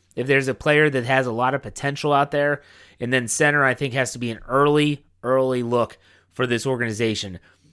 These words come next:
Don't discredit this team's ability to develop talent. Like I said,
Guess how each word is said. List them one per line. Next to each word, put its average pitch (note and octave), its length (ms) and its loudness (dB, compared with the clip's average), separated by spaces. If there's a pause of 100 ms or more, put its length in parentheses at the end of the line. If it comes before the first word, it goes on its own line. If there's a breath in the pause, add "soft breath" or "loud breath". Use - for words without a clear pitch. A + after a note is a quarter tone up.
(160)
Don't D#3+ 440 2
discredit E3 640 0
this C#3+ 160 -2
team's D#3 260 -4
ability C#3 400 2
to C3 80 -6
develop B2+ 320 0
talent. C3+ 320 0
Like A2 140 -6
I A2+ 80 -2
said, D3 420 2